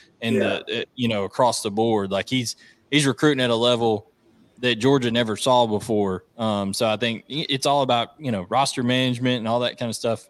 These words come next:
Speaker 1: It factors into it too. So great question from, uh, Rome, Georgia Dog there. Big Fatty ninety-four. Who will be the top five players for Georgia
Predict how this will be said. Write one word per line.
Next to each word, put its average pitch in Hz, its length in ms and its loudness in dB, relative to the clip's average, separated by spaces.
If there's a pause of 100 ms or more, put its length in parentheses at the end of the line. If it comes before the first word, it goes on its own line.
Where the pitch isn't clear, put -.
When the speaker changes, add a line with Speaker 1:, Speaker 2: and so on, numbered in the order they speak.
Speaker 1:
It 113 300 -8
factors 107 340 -4
into 107 220 -4
it - 100 -6
too. 117 120 -2
So 117 180 -4
great 143 280 0
question 131 440 0
from, 117 280 0
uh, 107 200 2 (360)
Rome, 123 240 0
Georgia 120 280 0
Dog 110 320 0
there. 110 240 -2 (340)
Big 165 240 0
Fatty 160 500 0 (120)
ninety-four. 147 760 0 (380)
Who 240 160 4
will 240 180 2
be 165 240 2
the 135 120 -6
top 135 440 -4
five 120 400 -2
players 120 380 0
for 117 160 -6
Georgia 123 600 0